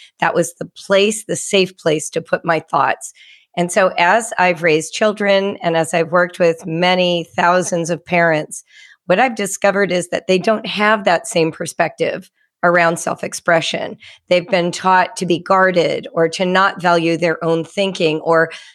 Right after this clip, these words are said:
to put the performance of writing ahead of the self-expression of writing. And so what led me to starting Brave Writer was encountering over and over parents who were frustrated by their children's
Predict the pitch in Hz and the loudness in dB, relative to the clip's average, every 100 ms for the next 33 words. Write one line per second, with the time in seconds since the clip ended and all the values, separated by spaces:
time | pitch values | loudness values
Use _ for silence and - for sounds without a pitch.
0 | - 214 190 - 240 240 185 180 190 165 | -8 -6 -6 -2 -2 -2 -4 -2 -4 -4
1 | - 175 185 196 202 202 180 180 180 196 | -2 2 2 2 0 -2 0 2 2 2
2 | 180 170 - 185 185 175 180 170 160 165 | 0 -2 0 2 2 2 0 -2 -2 -4
3 | - 165 165 - - 170 160 - 170 156 | 0 -2 -2 -14 -6 0 0 0 -6 -6
4 | - 139 139 - 214 - - - - - | -2 -2 -4 -8 -14 -20 -20 -20 -12 -4
5 | 190 185 - 190 190 185 - 175 185 170 | -2 -2 2 4 4 0 -2 0 0 0
6 | 175 185 202 208 180 180 185 - 175 185 | 2 2 0 -2 -4 -4 -6 -2 0 0
7 | 175 170 165 180 170 175 185 185 - - | 0 0 2 2 2 2 0 -4 -20 -20
8 | - 185 185 - _ _ _ - 190 185 | -4 0 0 -4 _ _ _ -2 -2 -2
9 | 208 202 208 175 165 170 180 180 185 - | 0 2 4 2 2 0 0 0 -2 0
10 | 165 170 170 - - 196 185 156 - 165 | 0 0 -6 -6 0 2 2 0 -6 -2
11 | 160 165 - 180 - 196 175 170 165 160 | -2 0 -2 0 0 0 0 2 0 0
12 | 160 151 - 180 170 180 165 160 151 | -2 -4 -2 0 0 0 0 0 -4